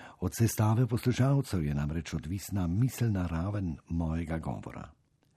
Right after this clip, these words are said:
Nepreučeno za šolarje in ne preveč samo o osnovnih rečeh za poslušalce na kakšnem inštitutu ali fakulteti.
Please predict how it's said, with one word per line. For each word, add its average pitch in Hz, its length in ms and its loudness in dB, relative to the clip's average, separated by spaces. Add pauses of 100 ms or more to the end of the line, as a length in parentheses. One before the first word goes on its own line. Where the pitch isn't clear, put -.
(420)
Nepreučeno 117 1000 6
za 101 160 2
šolarje 80 720 -2 (400)
in 73 220 2
ne 135 180 4
preveč 123 460 2
samo 92 260 2
o 87 380 0
osnovnih 135 560 2
rečeh 98 500 0 (300)
za 117 200 4
poslušalce 110 760 4
na 98 120 2
kakšnem 87 520 0
inštitutu 98 760 -2 (280)
ali 65 280 -6 (300)
fakulteti. - 720 -4